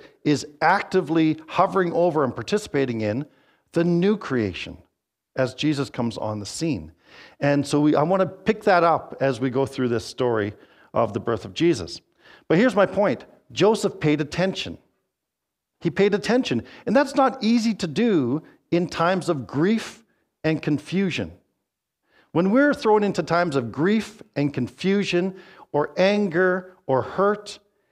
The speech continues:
it's very hard to pay attention to anything else, isn't it? And so can you imagine Joseph? He's, he's just heard <laughs> that his, his wife-to-be is pregnant, and he knows it's not him.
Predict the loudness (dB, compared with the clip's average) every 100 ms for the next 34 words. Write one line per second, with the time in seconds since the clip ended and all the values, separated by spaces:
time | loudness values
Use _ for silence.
0 | _ _ -4 -4 0 2 4 2 0 0
1 | 0 0 0 -2 -4 -6 -6 -4 -2 0
2 | 0 0 0 0 -2 -4 -2 -4 -6 -16
3 | _ _ _ _ _ _ _ -4 -2 -2
4 | 0 2 4 2 2 -2 0 2 2 0
5 | -2 -2 -4 -8 -20 -20 -6 -4 -2 -4
6 | -2 0 2 0 -2 -10 -14 -14 -20 -20
7 | _ 2 2 4 4 2 -6 -2 0 0
8 | 4 4 2 -2 2 2 2 -2 -8 -4
9 | -4 0 0 2 2 -2 0 0 4 4
10 | 2 0 0 2 2 0